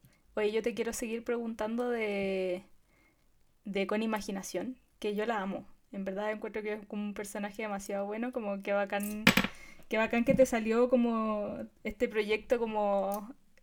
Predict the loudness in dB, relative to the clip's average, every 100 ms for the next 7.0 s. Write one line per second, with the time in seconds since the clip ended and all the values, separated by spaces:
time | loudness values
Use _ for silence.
0 | -20 _ -18 -16 -16 -6 0 2 4 4
1 | 4 6 6 2 0 0 0 2 2 2
2 | 2 0 -2 -2 -2 2 2 2 0 -2
3 | -2 -2 -2 -2 -2 -2 -4 -4 -4 -4
4 | -6 -8 -12 -10 -8 -6 -6 -8 -8 -6
5 | -6 -6 -4 -2 -2 -2 -4 -6 -2 0
6 | 0 0 -2 0 0 -2 -4 -4 -4 -8